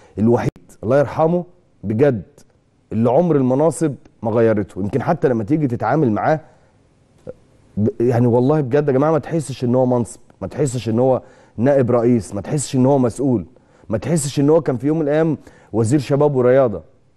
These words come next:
حقيقي بجد والله تتعامل مع حد، خدوا خصوصا كمان لما المناصب، لما بيبقى في أشخاص بتوصل لمناصب كبيرة بحجم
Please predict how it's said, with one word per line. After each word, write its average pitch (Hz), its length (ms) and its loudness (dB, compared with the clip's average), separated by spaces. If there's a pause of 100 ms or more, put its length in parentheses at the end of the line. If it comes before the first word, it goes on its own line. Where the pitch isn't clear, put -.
حقيقي 143 280 2
بجد 135 340 0
والله 123 320 2
تتعامل 160 480 0
مع 123 160 2
حد، 170 260 0 (280)
خدوا 156 200 0
خصوصا 160 300 -4
كمان 156 320 2
لما 127 200 2
المناصب، 123 540 0
لما 104 200 -2
بيبقى 98 200 -2
في 147 200 2
أشخاص 147 340 -2
بتوصل 143 460 0
لمناصب 127 480 0 (420)
كبيرة 151 440 4 (280)
بحجم 135 600 0